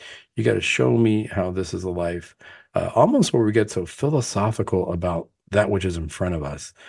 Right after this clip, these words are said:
that we forget to just allow it to be and allow it to be basic and allow the truth to come out, really, more than anything else, where we can start to philosophize even about, when does life begin?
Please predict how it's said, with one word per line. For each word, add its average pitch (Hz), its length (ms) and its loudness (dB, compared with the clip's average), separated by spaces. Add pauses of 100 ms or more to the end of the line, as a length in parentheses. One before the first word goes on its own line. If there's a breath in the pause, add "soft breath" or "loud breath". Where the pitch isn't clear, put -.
(260 loud breath)
that 104 120 4
we 104 100 6
forget 117 520 -2
to - 100 -12
just 98 340 -4 (640)
allow 101 300 2
it - 140 -2
to - 120 -8
be 90 300 0
and 87 120 -2
allow 87 220 -4
it 92 80 -10
to 95 100 -10
be 87 80 -2
basic 87 480 -6 (320 loud breath)
and 92 160 -2
allow 90 560 -2 (180)
the 92 80 -4
truth 226 360 4
to - 100 2
come 82 180 -6
out, 78 220 -6
really, 92 240 -2
more 85 160 -4
than 82 140 -6
anything 82 240 -6
else, 104 320 0
where 87 280 -2 (400 loud breath)
we 123 100 2
can 117 120 -2
start 113 460 0
to 85 340 -4
philosophize 85 1000 -2
even 80 200 -6
about, 73 480 -10 (260 loud breath)
when 101 180 2
does 85 160 -4
life 78 200 -8
begin? 80 500 -6